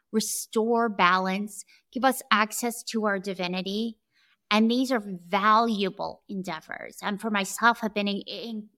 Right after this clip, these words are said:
invaluable in the context of understanding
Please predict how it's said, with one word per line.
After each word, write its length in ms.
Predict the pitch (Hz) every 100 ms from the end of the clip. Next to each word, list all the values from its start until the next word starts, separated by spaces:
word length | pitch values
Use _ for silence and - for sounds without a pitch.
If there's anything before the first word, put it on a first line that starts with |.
| _ -
invaluable 1120 | 294 311 277 175 156 113 - 78 - 65 - _ _ _ _ _ _ _ -
in 260 | 285 285 294
the 80 |
context 1120 | 294 - 220 220 220 220 - - - - - - 226
of 120 | 196
understanding 1200 | 226 233 226 220 - 262 240 247 247 240 220